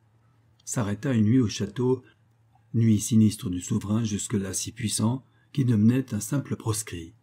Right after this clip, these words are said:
Ses souvenirs assaillirent le roi à la suite de la conversation qu'il venait d'avoir avec le comte de Girardin,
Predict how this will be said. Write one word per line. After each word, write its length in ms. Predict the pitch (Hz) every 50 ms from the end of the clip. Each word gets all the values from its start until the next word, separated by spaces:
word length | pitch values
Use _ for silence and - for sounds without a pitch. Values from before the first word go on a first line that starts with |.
| _ _ _ _ _ _ _ _ _ _ _ _ -
Ses 160 | - - 110
souvenirs 380 | - 151 131 127 139 147 127
assaillirent 420 | 107 110 - - 113 117 139 131 107
le 100 | 95 95
roi 220 | 95 - 113 110
à 40 | 104
la 100 | 90 -
suite 240 | - - 127 113 104
de 100 | 104 92
la 80 | 95
conversation 720 | 98 - 107 101 101 95 - - - 98 - - - 107 101
qu'il 220 | - - - 95 101
venait 200 | 98 95 95 90
d'avoir 380 | 92 90 90 101 98 95 95
avec 240 | 92 85 85 - -
le 80 | 101 98
comte 280 | - - 104 101 92
de 100 | 90 95
Girardin, 580 | 90 98 107 98 95 95 95 92 101 101 101